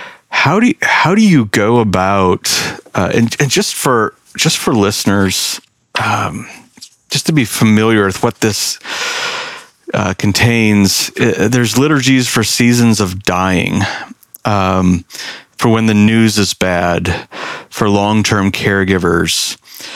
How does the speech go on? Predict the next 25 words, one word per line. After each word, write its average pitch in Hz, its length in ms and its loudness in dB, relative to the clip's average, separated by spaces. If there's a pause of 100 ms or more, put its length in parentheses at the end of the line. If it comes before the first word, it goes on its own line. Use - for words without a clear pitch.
(500)
uh, 95 240 0
for 107 160 -2
pre-, - 320 -4
preparing 123 640 0
the 107 80 0
heart 107 380 -2
to 110 120 0
return 101 540 2
to 101 80 0
God 92 460 0
what 90 260 2
is 87 320 -2
His, 90 880 0 (600)
uh, 85 300 0 (560)
to 127 120 0
record 120 560 2
for 110 160 2
one's 104 380 4
own 101 400 2
funeral, 95 760 0 (380)
uh, 92 300 0
to - 140 -10
begin 110 360 0
a 104 80 0
bedside, 95 1000 -2